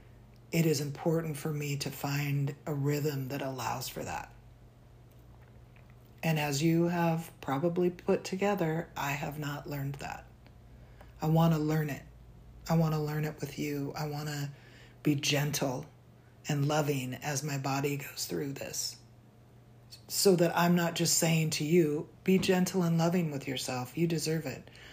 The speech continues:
But I'm saying, "Be gentle and loving with yourself, Angie. You deserve it." And together, we are gentle and loving with ourselves, and we offer that out into the world.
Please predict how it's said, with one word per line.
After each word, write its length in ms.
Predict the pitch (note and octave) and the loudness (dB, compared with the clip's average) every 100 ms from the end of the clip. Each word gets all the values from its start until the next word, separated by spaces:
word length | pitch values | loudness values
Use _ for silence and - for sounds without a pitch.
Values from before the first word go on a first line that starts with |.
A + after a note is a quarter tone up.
| - - | -20 0
But 120 | F3 | 4
I'm 180 | E3 D#3+ | 4 4
saying, 640 | D#3 D#3+ D3 C#3+ C#3+ C#3+ - - - - - - - - - - | 2 0 0 0 0 -4 -8 -18 -20 -20 -20 -20 -20 -20 -20 0
"Be 120 | E3 | 2
gentle 400 | C#3+ E3+ E3 E3 | 6 6 6 4
and 160 | D#3+ D3+ | 0 0
loving 320 | D3+ D#3+ D3 | 0 0 -2
with 160 | C#3+ - | -4 -4
yourself, 400 | C3+ - C3+ - | -4 -4 -6 -6
Angie. 340 | - C#3 C3 C3 | -4 -4 -4 -6
You 160 | B2+ | -4
deserve 440 | C#3+ C3+ - C#3+ C3+ | -4 -4 -4 -6 -6
it." 120 | A2+ | -8
And 160 | - C#3+ | -8 -6
together, 720 | C#3+ D3 D3+ E3 C#3+ A#2+ B2+ - - - - - - - - - | -6 -4 -2 0 -2 -6 -10 -16 -20 -20 -20 -20 -20 -20 -20 -12
we 300 | D#3 D3+ D#3+ | 0 4 4
are 140 | D3+ C#3+ | 4 0
gentle 420 | D3 C#3+ C3+ C#3 | 0 -2 -4 -4
and 140 | C3 | -4
loving 340 | C3+ C3+ C#3 C3+ | -6 -4 -6 -8
with 180 | C#3 - - | -10 -14 -8
ourselves, 640 | - C#3+ - E2+ - - - | -4 -2 0 -2 -6 -8 -6
and 220 | E3+ D3+ | -4 -2
we 180 | C#3+ C#3 | -2 -2
offer 320 | D3+ D#3 D#3+ | -2 -2 -2
that 180 | C#3 A#2 | -4 -4
out 200 | G#2+ G2 | -6 -8
into 240 | - - - | -10 -10 -10
the 80 | |
world. 300 | - F2 - | -10 -10 -12